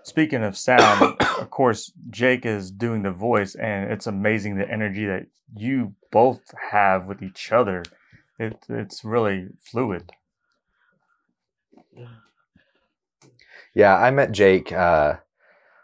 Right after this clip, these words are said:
Speaker 2: a, a while ago. <laughs> It's been a few years, but, um, he signed, he signs well, and I noticed that he could, uh, communicate the way I, uh, I need him to, and I thought he must have had deaf family or something like that. Um, when I found out that he was hearing and,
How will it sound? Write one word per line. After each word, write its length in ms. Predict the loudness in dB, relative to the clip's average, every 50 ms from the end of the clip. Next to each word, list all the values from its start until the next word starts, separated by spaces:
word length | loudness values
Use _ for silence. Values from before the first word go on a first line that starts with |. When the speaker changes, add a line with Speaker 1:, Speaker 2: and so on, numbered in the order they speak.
| _ _ _ _ _ _ _ -6 -2
Speaker 2:
a, 120 | 0 2 4
a 240 | 6 6 6 4 4
while 360 | 6 6 6 8 6 4 4
ago. 260 | 2 2 2 2 0 0
<laughs> 60 | -2
It's 140 | -4 -4 -2
been 160 | -2 -2 -2
a 100 | -2 -4
few 100 | -6 -6
years, 360 | -4 -2 -2 -2 -2 -4 -6
but, 360 | -4 _ 2 4 4 4 4
um, 520 | 2 -2 -4 -4 -4 -6 -6 -8 -12 -14 -16 _ _ _ _ -20 -20 _ _ -10
he 140 | -6 -6 -2
signed, 380 | 2 2 4 4 2 0 -6 -10
he 140 | -8 -8 -8
signs 340 | -2 0 2 2 2 2 6
well, 380 | 8 10 10 10 8 4 0 _ _ -20 _ _ _
and 140 | -2 0 2 2
I 80 | 4
noticed 400 | 4 4 4 4 4 2 0 -2
that 100 | -4 -4
he 120 | -4 -6 -6
could, 340 | 0 2 2 2 2 2 0
uh, 160 | 0 0 -2 -2 -4
communicate 640 | -6 -4 -2 -2 -2 -2 2 4 4 4 4 2 -2 _ _ _ -8
the 120 | -4 0 2
way 200 | 4 6 6 6
I, 60 | 4
uh, 400 | 2 2 2 2 2 2 0 0 -2
I 100 | -4 -2
need 120 | -2 -2
him 120 | -2 -2 -2
to, 280 | -2 0 2 2 4 2
and 240 | 2 0 0 -4 -2 2
I 120 | 2 2 4
thought 200 | 6 4 4 4
he 80 | 2
must 200 | 0 0 0 0
have 120 | -2 0 4
had 240 | 4 4 4 4
deaf 220 | 2 0 0 0 -2
family 340 | -4 -4 -2 -2 0 0 0
or 80 | 0
something 340 | 0 -2 -2 -2 -4 -4 -4
like 180 | -4 -4 2 4
that. 260 | 4 4 4 2 -4 _ _ -20 -20 -20 -20 _ _ -2
Um, 240 | 0 0 0 0
when 100 | 0 0
I 60 | -2 0
found 240 | 2 2 4 4
out 120 | 4 2 0
that 100 | -4 -10
he 100 | -8 -6
was 120 | -8 -6 -2
hearing 440 | 0 2 2 2 2 0 -2 -4
and, 220 | -4 -4 -6 -8